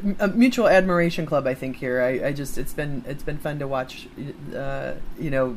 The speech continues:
g-, get to know you a little bit more and all of that. And, um, oh, I, so, so as far as, uh, the compassionate coding goes, you're doing workshops and you obviously do consulting with folks and sort of, I would say, coaching,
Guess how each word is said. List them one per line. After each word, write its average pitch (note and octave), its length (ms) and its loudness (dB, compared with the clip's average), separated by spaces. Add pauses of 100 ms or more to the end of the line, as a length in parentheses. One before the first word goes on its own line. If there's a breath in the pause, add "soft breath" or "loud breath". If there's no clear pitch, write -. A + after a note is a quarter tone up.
g-, A#2+ 160 -4
get F#3 180 2
to G3+ 60 0
know F#3 120 4
you E3+ 200 2
a - 20 0
little C#3+ 200 -2
bit C#3+ 160 0
more C#3+ 240 -2
and C#3 100 -2
all C#3 140 -2
of C#3 100 -6
that. D3 260 0
And, C3+ 140 -4 (500 loud breath)
um, D#3 380 2
oh, B3 180 8
I, F3 240 4 (220 loud breath)
so, G3 340 4 (540)
so G#3+ 320 0
as G#3+ 120 -2
far E4+ 220 4
as, - 440 2
uh, C#3 680 0 (480)
the D3 840 6 (1080)
compassionate E3+ 600 -2
coding C#3+ 380 -4
goes, B2 460 -4 (280 loud breath)
you're D#3 120 4
doing D#3 380 4
workshops G3 840 -2
and C#3 460 0
you C#3 140 0
obviously E3 400 0
do E3+ 100 -2
consulting D#3 560 -4
with D3 160 -6
folks C#3 420 -2
and C#3+ 220 -2
sort D#3+ 140 -2
of, C#3+ 80 4
I D3+ 80 6
would D3+ 120 -2
say, D3 120 -4
coaching, C#3 480 -2